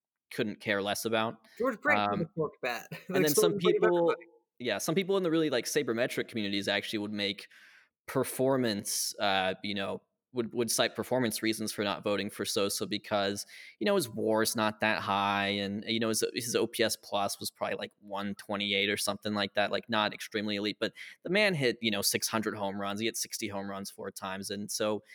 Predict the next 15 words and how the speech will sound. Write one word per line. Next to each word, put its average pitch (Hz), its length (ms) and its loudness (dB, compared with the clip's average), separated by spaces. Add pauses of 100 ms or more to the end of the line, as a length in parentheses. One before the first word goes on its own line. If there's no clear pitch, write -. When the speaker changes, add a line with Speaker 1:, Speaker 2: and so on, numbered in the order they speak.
(160)
Speaker 1:
even 170 400 2
from 127 240 0
a 110 60 2
sabermetric 117 800 2
<laughs> 110 40 -6
guy 107 180 4
like 104 260 -2
me, 101 220 -4
like, 101 140 -2
I 104 80 0
can 104 100 -6
tell 104 180 -6
you 101 140 -4
that's, 101 400 -4
that's 147 180 2